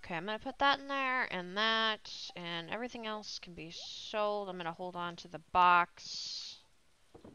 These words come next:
Oh my god. Oh my god. Uh, okay, we're not gonna make it to,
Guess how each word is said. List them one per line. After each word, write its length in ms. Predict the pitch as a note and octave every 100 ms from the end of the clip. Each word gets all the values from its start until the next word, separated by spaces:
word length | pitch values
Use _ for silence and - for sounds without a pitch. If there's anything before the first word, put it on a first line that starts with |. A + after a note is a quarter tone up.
| - - - - - - - - - _ - - - - _ - - - -
Oh 160 | F#3 F#3
my 120 | B2 B2+
god. 340 | C3+ C#3 C3+ - - _ -
Oh 260 | F#3+ F#3+ G#3+ D#3
my 80 | B2
god. 440 | C#3 D3+ C#3+ D3+ - - - _ _ _ - - _ _ _ _ _ _ _ _
Uh, 280 | - F3 E3
okay, 240 | F#3 F#3+ D#3+
we're 180 | F3 G#3
not 140 | D#4+
gonna 140 | A4 D4+
make 220 | C#4+ C#4
it 160 | A#3 -
to, 640 | A#3 G3 F3+ E3 D#3 D#3